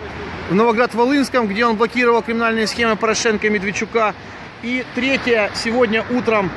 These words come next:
в закрытом заседании, закрыв его полностью, дали два месяца ареста добровольцу, жителю Донецка, который выбрал Украину, который защищал Украину, Александру Новику с позывным «Хаммер».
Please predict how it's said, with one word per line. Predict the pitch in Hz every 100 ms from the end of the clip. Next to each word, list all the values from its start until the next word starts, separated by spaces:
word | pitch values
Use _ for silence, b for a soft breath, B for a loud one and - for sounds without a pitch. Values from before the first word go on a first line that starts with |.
| - -
в |
закрытом | - 214 254 233
заседании, | 220 226 196 233 214 185
закрыв | 208 240 262 226
его | 226
полностью, | - 254 247 233 - 233 196 - - - - - - - - - 233
дали | 262 247
два | 208 233
месяца | 240 233 - 233
ареста | 208 220 254 - 233 208 - - - - - - -
добровольцу, | 202 233 262 262 - 240 208 - - 185
жителю | 226 233
Донецка, | 226 247 247 - 220 190 - - - 185
который | 226 220 214
выбрал | 240 220 214
Украину, | 233 240 254 240 214 -
который | 190 214 202
защищал | 208 202 254 247
Украину, | 226 220 226 214 208 180 - -
Александру | 190 196 247 226
Новику | 233 220 220
с | 196
позывным | 190 208 202
«Хаммер». | 214 180 151